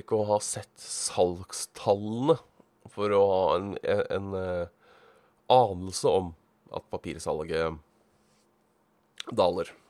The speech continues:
Jeg føler det er, eh, jeg føler det har sagt seg selv, på en måte. Satt, sagt, heter det? At det, eh, at det å si seg selv i, i presens tid,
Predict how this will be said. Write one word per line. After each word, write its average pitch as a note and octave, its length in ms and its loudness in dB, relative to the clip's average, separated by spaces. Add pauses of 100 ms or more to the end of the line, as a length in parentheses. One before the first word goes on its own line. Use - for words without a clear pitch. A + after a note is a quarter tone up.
(140)
Jeg - 140 -16
føler F2+ 180 -6
det D2+ 140 -6
er, D2+ 320 -6
eh, D#2 320 -8 (2000)
jeg A#2+ 100 -2
føler A#2+ 220 0
det A#2+ 160 4
har A#2+ 180 6 (460)
sagt - 360 -8 (280)
seg A#2+ 200 -4
selv, C#3 360 -2
på D3 80 -14
en D#3 80 -10
måte. D#3 240 -6 (100)
Satt, - 200 -6 (180)
sagt, - 400 -14
heter F2 240 -12
det? E3+ 100 -8 (100)
At - 120 -12
det, - 80 -12 (1900)
eh, G#2 240 -2
at G#2 260 -4
det G2+ 160 -2
å G#2 160 -4
si - 220 -12
seg G2+ 100 -10
selv G2 320 -6
i, F#2+ 240 -6 (1600)
i - 20 -14
presens A2 560 -2
tid, D3+ 180 -8